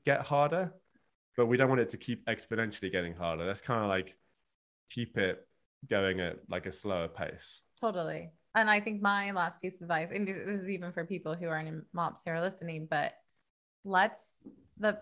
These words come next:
Speaker 2: as much as we can, simplify when we can.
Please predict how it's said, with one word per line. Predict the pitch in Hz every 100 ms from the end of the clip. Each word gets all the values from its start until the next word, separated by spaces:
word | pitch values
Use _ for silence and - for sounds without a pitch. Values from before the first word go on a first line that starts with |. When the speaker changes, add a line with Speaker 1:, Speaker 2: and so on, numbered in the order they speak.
| -
Speaker 2:
as | 185 180
much | 208 202 - 220
as | 208
we | 214
can, | 208 202 185 - - - - _ _ _
simplify | - 208 202 202 185 - - -
when | - -
we | - - -
can. | - 50 -